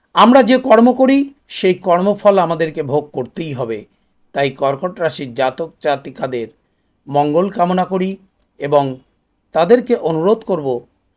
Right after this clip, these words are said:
প্রত্যেক বৃহস্পতিবার নিরামিষ আহার করবার জন্যে, প্রত্যেক সোমবার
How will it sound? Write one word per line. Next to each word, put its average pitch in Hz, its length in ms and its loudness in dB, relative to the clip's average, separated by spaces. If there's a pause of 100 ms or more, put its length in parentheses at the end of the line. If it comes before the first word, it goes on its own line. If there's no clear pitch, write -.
(220)
প্রত্যেক 220 460 0
বৃহস্পতিবার 175 680 0 (360)
নিরামিষ 156 540 -2
আহার 143 360 -2
করবার 139 380 -2
জন্যে, 139 320 -6 (520)
প্রত্যেক 208 440 -2
সোমবার 175 500 2